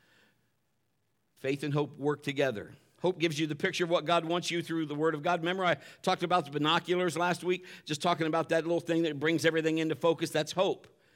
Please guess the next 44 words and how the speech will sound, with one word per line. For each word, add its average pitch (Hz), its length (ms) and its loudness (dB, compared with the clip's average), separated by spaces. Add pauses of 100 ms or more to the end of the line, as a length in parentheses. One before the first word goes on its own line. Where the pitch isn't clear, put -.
(600)
You're 151 180 2
believing 170 440 4
what 160 140 2
God 165 240 4
is 147 80 0
telling 170 300 2
you, 175 120 4
so 160 140 0
you're 160 180 2
trying 170 300 0
to 151 80 0
get 160 180 -2
it 160 100 0
into 160 160 -2
focus. 160 400 -2
You're 151 80 -8
trying 165 260 -2
to 151 40 -4
see 175 240 -4
what 160 160 -2
he's 151 160 -6
saying. 160 400 0 (260)
That's 180 200 0
why 175 160 2
Abraham 165 420 2
is 151 100 -2
saying, 147 200 -2
"Father 196 320 2
of 185 40 0
many 185 220 0
nations," 175 480 0
and 131 140 -8
God 143 240 0
said, 139 180 0
"Look 165 160 0
at 165 60 -2
the 151 60 -6
stars," 139 520 -4 (300)
or, 151 340 4
"Look 175 180 -2
at 185 60 2
these 160 140 -2
bright 160 240 -2
lights. 180 400 -4